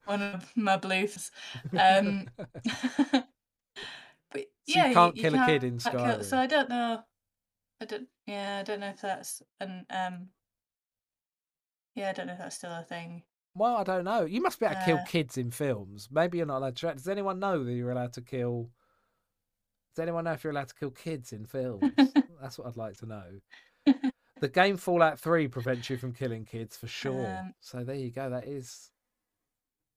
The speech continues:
Speaker 2: that's a thing. "I've
Speaker 1: Yeah.
Speaker 2: never heard of anything like that," says Rubber Cat. Rubber Cat's been playing games where you can
Speaker 1: Okay.
Speaker 2: only kill children.
Speaker 1: <laughs> They're my kind of games.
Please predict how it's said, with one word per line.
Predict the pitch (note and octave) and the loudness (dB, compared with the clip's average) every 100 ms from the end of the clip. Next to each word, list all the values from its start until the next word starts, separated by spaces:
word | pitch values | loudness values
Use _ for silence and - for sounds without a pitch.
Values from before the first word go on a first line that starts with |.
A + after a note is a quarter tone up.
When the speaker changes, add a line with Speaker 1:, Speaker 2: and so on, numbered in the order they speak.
| _ | _
Speaker 2:
that's | B2+ C#3+ B2 | -12 -12 -12
a | |
thing. | A#2+ C#3 D3+ G#2 F2+ _ _ _ _ _ _ _ _ - | -10 -8 -8 -12 -18 _ _ _ _ _ _ _ _ -10
"I've | A#2+ B2+ | -8 -6
Speaker 1:
Yeah. | |
Speaker 2:
never | D3+ E3 E3 | -2 0 0
heard | C#3+ D#3 D3 C#3 C3 | 0 0 0 -2 -4
of | C3 | -8
anything | C3+ C#3 C3 C#3 | -6 -6 -6 -6
like | C3 B2+ A#2+ | -4 -4 -4
that," | B2 A2+ - | -6 -6 -10
says | A#2 G2+ | -12 -10
Rubber | A#2 G#2+ G#2+ | -10 -10 -14
Cat. | - G2+ - _ _ _ _ | -14 -16 -18 _ _ _ _
Rubber | D3+ D#3 | 0 0
Cat's | - D3 A#2 | 2 0 0
been | C3 A#2+ | -6 -6
playing | B2 A#2 | -6 -4
games | A#2+ A2 - | -4 -4 -2
where | A2+ | -2
you | A#2+ | -2
can | A#2+ G#3+ | -4 -2
Speaker 1:
Okay. | C3 | 0
Speaker 2:
only | C3 A2 G2+ | 0 -2 -8
kill | G2+ G2+ | -12 -14
children. | - F#2+ F#2+ F#2 G2 _ _ _ _ _ _ _ _ _ _ _ | -14 -18 -16 -18 -20 _ _ _ _ _ _ _ _ _ _ _
Speaker 1:
<laughs> | A#3 - - - - C#4+ B3+ G#3 - - - - | -6 -6 -4 2 6 6 6 4 2 -8 -8 -4
They're | F#3+ F#3 | 0 2
my | F3+ E3+ | 4 2
kind | E3+ E3+ D#3 | 2 -4 -2
of | D#3 | -4
games. | D#3 D3+ D3+ D#3 - | -4 -4 -6 -12 -14